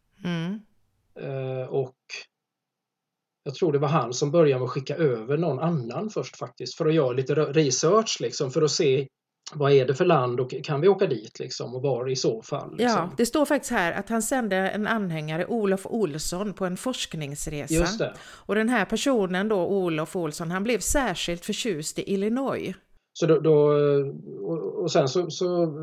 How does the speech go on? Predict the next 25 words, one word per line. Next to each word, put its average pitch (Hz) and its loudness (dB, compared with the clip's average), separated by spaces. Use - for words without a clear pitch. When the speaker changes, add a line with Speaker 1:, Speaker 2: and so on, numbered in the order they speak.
Speaker 2:
när 170 -4
han 160 2
kommer 147 0
tillbaka 135 0
och, 127 0
och 131 -4
sådär, 147 0
så, 139 -4
så 165 -2
åker - -2
ju 139 0
Erik 147 2
Jansson 135 -2
och 131 -2
han, 131 0
han 135 -4
får 151 0
ju 170 2
med 175 0
sig 180 -2
då, 127 2
jag, 139 -4
jag 147 0
tror 156 4
att 143 0